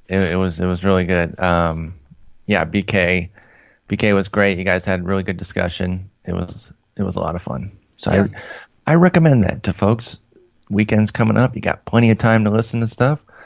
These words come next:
Speaker 1: Hopefully. I mean, I, I don't know. People's weekends can be busy. I'm just out here, uh, accounting for everybody's time. But no, it was really well done. And, uh, that was cool that you guys were able to do that.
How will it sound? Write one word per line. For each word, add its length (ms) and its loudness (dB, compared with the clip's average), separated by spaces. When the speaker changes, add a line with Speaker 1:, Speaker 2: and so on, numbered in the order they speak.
Speaker 1:
Hopefully. 460 -2
I 60 -6
mean, 100 -4
I, 160 -2
I 120 0
don't 160 -6
know. 340 -4
People's 300 -8
weekends 340 -4
can 140 -8
be 60 -4
busy. 320 0
I'm 120 4
just 160 -8
out 160 2
here, 280 0
uh, 280 -2
accounting 460 0
for 140 0
everybody's 420 0
time. 380 0
But 100 -2
no, 160 0
it 60 -4
was 160 -10
really 180 0
well 220 2
done. 360 0
And, 260 -4
uh, 300 0
that 140 0
was 100 -6
cool 200 -4
that 140 -4
you 60 -20
guys 180 -6
were 80 0
able 140 0
to 80 -4
do 160 -4
that. 300 -10